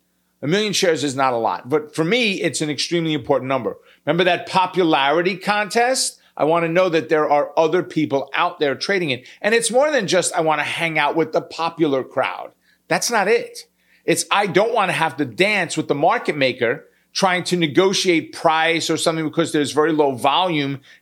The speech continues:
and really no one interested in trading that vehicle. So that to me is a, a huge component of the why when it comes to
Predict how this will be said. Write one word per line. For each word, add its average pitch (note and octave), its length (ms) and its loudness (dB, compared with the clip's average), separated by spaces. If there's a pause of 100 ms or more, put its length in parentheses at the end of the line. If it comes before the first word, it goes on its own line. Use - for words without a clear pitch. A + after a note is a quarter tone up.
and C#3 220 -6
really F#3 240 2
no E3 120 2
one D#3 120 0
interested D3+ 560 0
in C3+ 160 -10
trading D3 480 -2
that - 180 -8
vehicle. - 380 -6 (460)
So F3 420 2
that G3 300 0
to F3+ 140 -2
me F3+ 200 2
is C#3 160 0
a, C#3+ 200 4
a A#2+ 140 -2
huge G3+ 420 -4
component C3+ 500 -2
of B2 240 0
the B2+ 80 2
why D3+ 420 0
when C#3 140 -4
it A#2 100 -16
comes A#2 460 -6
to A2 360 -6